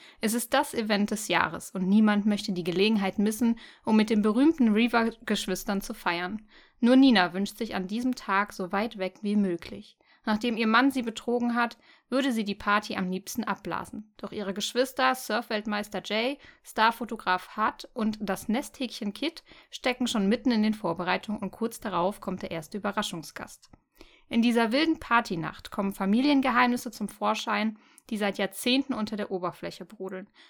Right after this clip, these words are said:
und drohen, das fragile Ge-, Familiengefüge auseinanderzubrechen. Weder Nina noch ihre Gäste ahnen, dass am Ende der Nacht alles in Flammen stehen wird.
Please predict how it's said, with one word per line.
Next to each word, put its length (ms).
und 180
drohen, 360
das 180
fragile 640
Ge-, 180
Familiengefüge 1040
auseinanderzubrechen. 1300
Weder 260
Nina 460
noch 160
ihre 240
Gäste 340
ahnen, 460
dass 180
am 140
Ende 260
der 160
Nacht 400
alles 300
in 160
Flammen 340
stehen 480
wird. 300